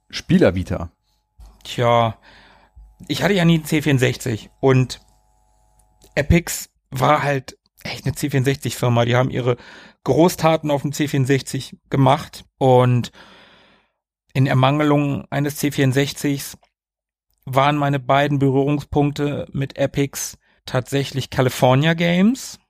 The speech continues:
Speaker 2: zu denen wir später auch noch mal kurz was sagen werden, und Barbarian.
Speaker 1: Mhm.
Speaker 2: Und ich meine, ich meine auch früher Winter Games gespielt zu haben, aber das weiß ich nicht mehr.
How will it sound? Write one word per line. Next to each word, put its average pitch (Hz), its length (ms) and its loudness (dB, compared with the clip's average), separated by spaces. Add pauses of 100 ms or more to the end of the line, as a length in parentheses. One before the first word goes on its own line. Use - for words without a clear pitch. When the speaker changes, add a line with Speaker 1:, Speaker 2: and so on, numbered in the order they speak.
(140)
Speaker 2:
zu - 140 -8
denen 127 180 2
wir 131 180 0
später 135 320 0
auch 135 100 6
noch 160 80 4
mal 175 120 4
kurz 180 260 -2
was 170 140 -4
sagen 175 340 0
werden, 185 440 -2 (1000)
und 139 160 0
Barbarian. 127 640 2 (140)
Speaker 1:
Mhm. 135 280 -2 (1200)
Speaker 2:
Und 180 160 0
ich - 200 -10
meine, 151 840 4 (720)
ich - 260 -8
meine 208 920 2 (480)
auch 214 280 0
früher 180 480 -2
Winter 254 240 2
Games 147 260 0
gespielt 131 340 -4
zu 131 120 -6
haben, 117 440 0 (380)
aber 127 180 -6
das 170 220 -2
weiß 175 200 2
ich 127 100 -6
nicht 123 160 -4
mehr. 131 240 -10